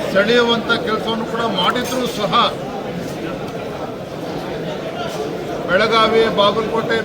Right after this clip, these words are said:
ಬಿಜಾಪುರ ಆ ಭಾಗದ ಕಬ್ಬು ಬೆಳೆಗಾರರು ಹೋರಾಟ ಮಾಡ್ತಾ ಇದ್ರು. ಯಾವುದೇ ಸಚಿವರು ಅಲ್ಲಿ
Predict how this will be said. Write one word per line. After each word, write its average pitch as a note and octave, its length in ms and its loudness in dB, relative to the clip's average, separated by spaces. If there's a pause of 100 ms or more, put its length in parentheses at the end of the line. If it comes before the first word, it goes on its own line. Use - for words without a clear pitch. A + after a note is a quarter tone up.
ಬಿಜಾಪುರ G#3+ 480 0 (1120)
ಆ F3+ 40 2 (160)
ಭಾಗದ G#3 320 2 (160)
ಕಬ್ಬು G3+ 280 0
ಬೆಳೆಗಾರರು G#3+ 520 0
ಹೋರಾಟ A3+ 280 4 (160)
ಮಾಡ್ತಾ F#3+ 320 2
ಇದ್ರು. A3+ 220 -4 (800)
ಯಾವುದೇ A3 340 4 (200)
ಸಚಿವರು B3 500 -2 (1080)
ಅಲ್ಲಿ A#3+ 220 2